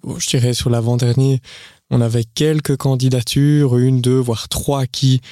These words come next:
utilisaient l'I A générative. Et aujourd'hui, sur le dernier appel à projet qu'on a lancé, où il y a de ça quelques mois, euh, on remarque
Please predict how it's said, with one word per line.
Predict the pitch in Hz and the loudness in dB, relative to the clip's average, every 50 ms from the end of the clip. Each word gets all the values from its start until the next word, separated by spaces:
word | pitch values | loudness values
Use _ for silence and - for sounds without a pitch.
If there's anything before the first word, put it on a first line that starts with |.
| - - _ - | -20 -18 _ -6
utilisaient | 147 127 - 127 123 123 120 131 135 | -4 -2 0 2 2 2 2 2 0
l'I | 131 127 123 | 0 0 0
A | 123 | 0
générative. | 120 117 120 117 117 107 110 110 - - - 147 160 175 180 - - _ _ _ - | 0 0 0 0 0 -2 -2 -4 -4 -2 0 0 0 0 0 -4 -8 _ _ _ -4
Et | 156 151 | -2 0
aujourd'hui, | 139 139 131 127 117 127 120 131 165 190 | 2 2 2 0 0 0 0 0 0 0
sur | 190 - 143 | 0 0 0
le | 120 113 | 0 0
dernier | 117 131 147 156 170 165 151 | 0 0 0 2 2 2 2
appel | 139 131 - 147 131 | 0 0 0 -2 -2
à | 127 113 | -2 -2
projet | - - 135 123 131 143 135 | -4 -4 -2 0 0 -2 -2
qu'on | - 135 127 | 0 -2 -2
a | 113 | 0
lancé, | 113 117 117 113 - - 127 127 123 120 117 - _ | 0 -2 -2 -2 -2 -2 -2 0 0 0 -2 -4 _
où | - - - 147 151 139 127 120 | -14 -8 -4 0 2 2 2 0
il | - | 0
y | - | -2
a | - - | -4 -2
de | - 123 | -2 -2
ça | 123 - - 123 120 117 117 - - - - - - _ _ - | -2 -2 -2 -4 -2 -4 -6 -6 -10 -18 -20 -20 -20 _ _ -6
quelques | - 165 160 143 - - | -4 -4 -4 -2 -2 -2
mois, | 127 123 120 123 151 180 - - - - - - - _ - | 0 0 0 0 0 -2 -6 -10 -18 -20 -20 -20 -14 _ -4
euh, | 117 113 - - | -2 -2 -2 -2
on | 127 | -2
remarque | 120 120 127 156 156 - - - - _ | 0 0 0 0 -2 -4 -8 -14 -16 _